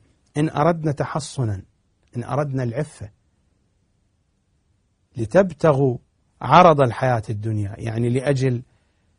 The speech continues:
قيمة مالية أو لأجل دراهم أو دنانير عارضة لا قيمة لها. "ولا تكرهوا فتياتكم على البغاء إن أردنا تحصنا لتبتغوا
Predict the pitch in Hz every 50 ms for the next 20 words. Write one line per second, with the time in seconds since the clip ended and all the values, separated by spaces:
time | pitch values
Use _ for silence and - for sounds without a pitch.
0 | _ _ _ _ _ - 160 175 175 165 147 139 131 123 120 123 123 123 120 120
1 | 143 160 151 143 135 127 - 120 120 120 120 127 135 131 127 127 120 107 120 120
2 | 120 147 151 143 143 143 120 120 - 117 117 113 113 117 117 120 117 120 127 147
3 | 160 156 147 139 135 _ _ _ - 95 110 123 147 170 175 165 156 139 127 127
4 | 127 135 143 139 - 131 120 113 113 104 - 107 101 101 95 85 - - _ _
5 | _ _ _ _ _ _ _ _ _ _ _ _ _ _ _ _ _ _ _ _
6 | _ _ - - 120 127 151 170 220 226 - 233 - - 185 170 147 139 143 127
7 | 113 - _ - 139 127 - 139 135 143 139 127 - 127 - - 123 113 107 117
8 | 117 117 110 107 101 113 98 110 117 113 _ _ _ _ _ - 131 127 120 -
9 | - 123 127 131 120 113 117 107 - 113 - - 120 - - - 123 110 107 98
10 | - - _ _ _ _ _ _ _ _ _ _ _ - 117 117 - - 160 160
11 | 143 131 - 143 123 131 135 127 123